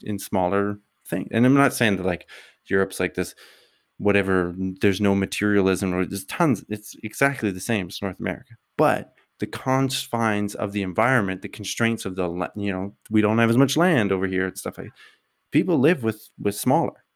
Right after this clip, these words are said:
and it's just, you just adjust. And it's, you know, I like it better.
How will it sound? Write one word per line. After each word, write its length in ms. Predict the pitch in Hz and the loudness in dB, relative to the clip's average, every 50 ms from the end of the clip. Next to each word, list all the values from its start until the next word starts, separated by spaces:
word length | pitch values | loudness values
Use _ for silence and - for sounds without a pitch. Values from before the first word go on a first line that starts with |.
| - | -4
and 140 | 107 107 107 | -2 0 0
it's 140 | 98 - - | -2 -4 -6
just, 240 | - 120 - - - _ - | -8 -8 -8 -10 -12 _ -8
you 160 | 104 104 101 | -6 -6 -4
just 260 | - 104 104 - - - | -4 -6 -8 -10 -10 -10
adjust. 720 | - 101 95 - 107 113 123 107 95 - - - - - _ _ _ _ _ _ _ _ _ _ _ _ _ _ _ _ - | -8 -8 -4 -2 0 0 0 -2 -4 -10 -14 -16 -18 -20 _ _ _ _ _ _ _ _ _ _ _ _ _ _ _ _ -4
And 140 | 107 107 104 | -2 0 0
it's, 300 | 98 92 - - - - _ - - - | 0 -2 -4 -10 -12 -14 _ -14 -8 -4
you 120 | 110 104 | -2 -2
know, 140 | 98 104 113 - | -2 -2 -2 0
I 160 | - 120 131 | 2 4 6
like 200 | 135 135 147 143 | 6 6 4 4
it 120 | 147 135 | 2 2
better. 320 | 135 151 170 - - - | 2 2 2 0 -2 -8